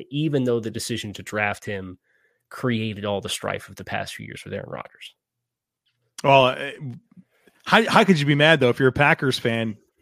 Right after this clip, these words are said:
Speaker 2: The drafting of Jordan Love led to two M V P seasons from Aaron Rodgers.
Speaker 1: Right, right. Like, you could sit here and say, "Yeah, well, m-, maybe another player would have put us over the top to win a championship." And that's a valid complaint.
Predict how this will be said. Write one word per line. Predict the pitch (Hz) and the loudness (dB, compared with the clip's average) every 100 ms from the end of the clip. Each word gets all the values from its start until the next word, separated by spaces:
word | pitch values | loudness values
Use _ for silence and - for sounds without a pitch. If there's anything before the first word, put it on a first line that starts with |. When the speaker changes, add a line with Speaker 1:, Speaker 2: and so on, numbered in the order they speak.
| _ _ _ _ - _ | _ _ _ _ -20 _
Speaker 2:
The | 139 151 | 2 4
drafting | 131 160 180 185 | 6 6 6 4
of | 156 | 2
Jordan | 131 156 139 131 | 6 6 6 4
Love | 151 147 117 | 6 6 4
led | 127 143 135 | 0 0 -2
to | |
two | - 170 151 | 0 2 4
M | 135 | 2
V | 127 | -2
P | 135 127 | -4 -8
seasons | 151 139 123 113 | -6 -6 -6 -8
from | 117 117 | -8 -6
Aaron | 113 104 | -6 -6
Rodgers. | 110 120 117 101 | -4 -4 -6 0
Speaker 1:
Right, | 135 113 - _ _ _ _ - | 2 2 -2 _ _ _ _ -10
right. | 98 - _ | -10 -12 _
Like, | 117 113 | -8 -6
you | 113 | -6
could | 113 | -6
sit | 123 | -4
here | 107 | -6
and | 107 | -6
say, | 110 | -6
"Yeah, | 104 107 101 | -4 -4 -2
well, | 98 98 101 113 | -4 -8 -10 -12
m-, | 107 - | -12 -8
maybe | 110 107 | -6 -6
another | 104 101 98 | -6 -8 -8
player | 101 98 | -8 -8
would | 95 | -8
have | 98 | -10
put | - 98 | -10 -10
us | 104 | -10
over | 95 | -12
the | 92 | -12
top | - 95 - | -8 -8 -8
to | 90 | -12
win | 95 | -10
a | 92 | -10
championship." | - 123 123 87 - 98 - _ _ _ _ _ _ _ _ _ _ _ _ _ - | -6 -6 -6 -10 -8 -8 -10 _ _ _ _ _ _ _ _ _ _ _ _ _ -12
And | 92 | -8
that's | 90 - | -8 -8
a | - 101 | -8 -8
valid | 90 104 107 95 92 90 _ _ - | -2 2 2 2 -6 -14 _ _ -16
complaint. | 92 - 127 151 135 - | -14 -2 2 2 0 -6